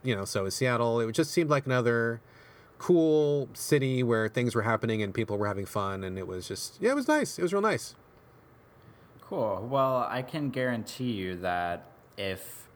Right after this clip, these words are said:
Speaker 2: um, wall-to-wall nightclubs and people drinking and debauchery in the streets is something you're after, then when you come to New Orleans, Bourbon Street is gonna be all of that and more for you, probably.
Speaker 1: Ah, okay. So Bourbon Street is the West Hollywood of Louisiana, then.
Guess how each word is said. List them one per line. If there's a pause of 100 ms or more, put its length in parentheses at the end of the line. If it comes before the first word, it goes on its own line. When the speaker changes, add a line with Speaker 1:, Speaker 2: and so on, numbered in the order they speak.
(560)
Speaker 2:
um,
wall-to-wall
nightclubs
and
people
drinking
and
debauchery
in
the
streets
is
something
you're
after,
then
when
you
come
to
New
Orleans,
Bourbon
Street
is
gonna
be (280)
all
of
that
and
more
for
you,
probably. (800)
Speaker 1:
Ah,
okay.
So
Bourbon
Street
is
the
West
Hollywood
of
Louisiana,
then.